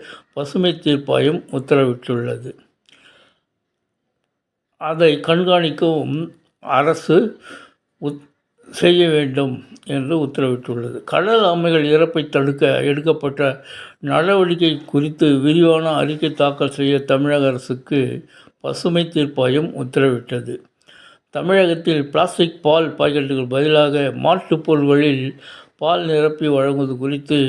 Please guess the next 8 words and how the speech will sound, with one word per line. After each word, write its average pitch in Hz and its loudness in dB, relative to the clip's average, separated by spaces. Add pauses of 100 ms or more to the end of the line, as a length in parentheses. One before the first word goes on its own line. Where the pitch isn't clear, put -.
(640)
பரிசோதித்து 156 0
பார்க்க 139 -2
இருப்பதாக 139 2
தேசிய 156 0
பசுமை 151 0
தீர்ப்பாயம் 143 0 (480)
ஆவின் 170 2
நிர்வாகம் 143 -2